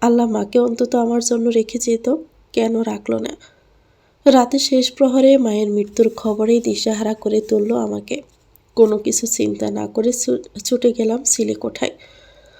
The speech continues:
মস্তিষ্ক যতটুকু কর্মঠ ছিল, ততটুকুতেই তাসরিফ ছাড়া কাউকে দেখছিলাম না আমি। ছাদের দরজায় বারবার নক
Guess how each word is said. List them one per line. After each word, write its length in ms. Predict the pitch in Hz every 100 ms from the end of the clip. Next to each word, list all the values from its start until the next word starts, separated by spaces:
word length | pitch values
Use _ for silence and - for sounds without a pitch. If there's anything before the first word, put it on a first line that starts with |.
| _ 262
মস্তিষ্ক 560 | 269 262 285 262 -
যতটুকু 560 | 277 240 226 226 240 254
কর্মঠ 540 | - 214 202 214 214 233
ছিল, 320 | - 233 220 233
ততটুকুতেই 840 | 240 208 220 233 226 240 226 214 - _ _ _ -
তাসরিফ 380 | 240 233 269
ছাড়া 320 | 262 269 262 269
কাউকে 380 | 269 262 277
দেখছিলাম 540 | 269 208 208 233 208 208
না 140 | 202
আমি। 200 | 196 - - _ _
ছাদের 440 | - - 208 214
দরজায় 420 | 208 196 196 240 233
বারবার 440 | 214 214 208 233
নক 200 | 226